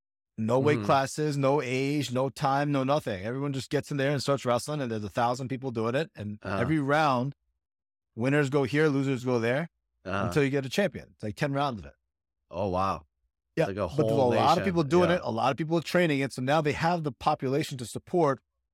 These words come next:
Speaker 1: their skills actually getting better.
Speaker 2: Mm-hmm. Right.
Speaker 1: Right? And then the rules, essentially, I mean, different region, different rules, but the main rule is, like, your
Speaker 2: So
Speaker 1: hands
Speaker 2: then
Speaker 1: can, and feet can touch.
Speaker 2: The Naidan rule, I guess.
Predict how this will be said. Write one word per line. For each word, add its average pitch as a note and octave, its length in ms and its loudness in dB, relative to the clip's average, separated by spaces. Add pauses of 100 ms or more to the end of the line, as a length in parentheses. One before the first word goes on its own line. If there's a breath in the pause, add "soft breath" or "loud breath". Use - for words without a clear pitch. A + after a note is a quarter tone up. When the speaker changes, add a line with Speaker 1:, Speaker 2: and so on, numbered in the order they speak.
(300)
Speaker 1:
their C#3 160 4
skills F3 460 2
actually D#3 300 2
getting B2+ 300 0
better. G2 280 -2 (480)
Speaker 2:
Mm-hmm. G2 300 -4 (640)
Right. F#2 240 -2
Speaker 1:
Right? A#2+ 200 -2 (340)
And B2+ 100 -2
then D3+ 120 2
the D3 80 2
rules, A3 300 2
essentially, E3 360 0
I D3+ 60 0
mean, D3+ 160 0
different D#3 300 0
region, C3+ 200 -2
different B2+ 320 -4
rules, D3 180 -2
but A#2 100 -4
the A#2+ 60 -2
main D#3 380 2
rule B2+ 240 2
is, A#2+ 400 -2
like, G#2+ 460 2
your A2+ 160 -4
Speaker 2:
So - 40 -6
Speaker 1:
hands F3 220 2
Speaker 2:
then G2+ 80 -4
Speaker 1:
can, D3+ 120 0 (240)
and C3+ 140 -4
feet D3 180 -4
can G#2 120 -6
touch. - 320 -14 (500)
Speaker 2:
The F#2 100 -6
Naidan A2+ 600 2
rule, E2 220 -8
I D#2+ 80 -8
guess. D#2 380 -14